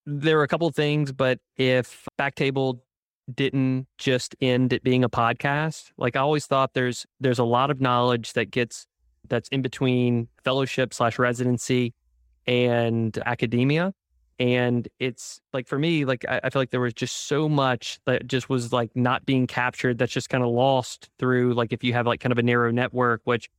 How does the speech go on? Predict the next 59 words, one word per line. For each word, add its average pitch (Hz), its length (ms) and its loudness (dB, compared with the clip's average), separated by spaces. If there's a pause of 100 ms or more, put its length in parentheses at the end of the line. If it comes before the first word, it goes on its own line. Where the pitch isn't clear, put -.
(420)
I, 123 220 0
I 127 40 2
mean, 123 220 2
I 113 60 0
don't 117 160 -2
know 123 140 2
if - 120 -6
some 127 200 -4
people 117 260 -4 (120)
this 120 120 -2
resonates 123 480 0
with, 123 200 0
but, 113 120 -2
like, 120 140 -2
when 127 100 2
you're 127 120 2
in 120 80 -2
private 123 280 0
practice, 131 420 -4
it 120 60 -2
can 120 140 0
oftentimes 120 520 -2
feel 131 160 0
like 117 160 -2
you're 117 100 0
on 113 100 0
an 110 60 2
island 117 340 0
out 113 180 0
there 117 240 2 (560)
and 117 340 2
you 123 60 4
don't 120 160 0
have 120 140 -2
the 113 60 -2
same 120 200 0
camaraderie 117 600 0
or 113 40 -2
the 113 80 -4
same, 120 340 -2
like, 113 280 -2
uh, 110 160 2
mentorship 120 680 0
that 113 100 0
you 120 100 0
might 117 180 0
have, 117 200 0
like, 117 140 0
in 117 80 0
an 110 80 0
academic 113 460 -4
practice. 117 400 -2
So 117 320 0 (560)
for 139 80 -2
me, 143 180 -2
success 131 500 -4
would 123 140 -2
be 123 460 2
if 120 400 0